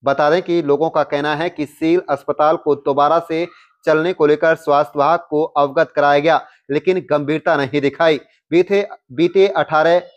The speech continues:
मार्च को एक जच्चा बच्चा की मृत्यु की बात सामने आई। जब पुलिस की ओर से कार्रवाई नहीं हुई तो मीडिया के माध्यम से मामले का खुलासा हुआ तो स्वास्थ्य विभाग में हड़कंप मच गया, जिस पर बृहस्पतिवार को टीम निरीक्षण कर पूरे क्लिनिक को ही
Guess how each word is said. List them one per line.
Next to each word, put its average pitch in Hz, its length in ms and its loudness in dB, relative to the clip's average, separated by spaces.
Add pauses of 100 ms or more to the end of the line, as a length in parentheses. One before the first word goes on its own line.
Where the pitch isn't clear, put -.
(120)
मार्च 156 300 0
को 156 180 -4
एक 156 200 -6 (140)
जच्चा 151 320 -2
बच्चा 143 300 -2
की 156 180 -4
मृत्यु 143 340 -2
की 160 140 -6
बात 143 300 0
सामने 143 300 -2
आई। 151 260 2 (260)
जब 156 220 -2
पुलिस 165 320 -2
की 170 140 -4
ओर 160 140 2
से 165 200 -4
कार्रवाई 143 360 2
नहीं 139 220 -4
हुई 160 220 -2 (300)
तो 147 60 -2
मीडिया 160 380 0
के 170 140 -2
माध्यम 143 400 -2
से 156 160 -6
मामले 139 340 0
का 147 160 0
खुलासा 139 460 0
हुआ 160 300 2
तो - 360 -8
स्वास्थ्य 165 400 0
विभाग 151 280 0
में 147 120 -6 (100)
हड़कंप 143 320 -2
मच 135 180 -4
गया, 160 220 2 (260)
जिस 147 140 -6
पर 180 220 0
बृहस्पतिवार 151 800 -2
को 156 220 -2
टीम 156 360 -6 (260)
निरीक्षण 156 400 -2
कर 151 180 -2
पूरे 151 320 0
क्लिनिक 147 500 -4
को 143 140 2
ही 147 240 -2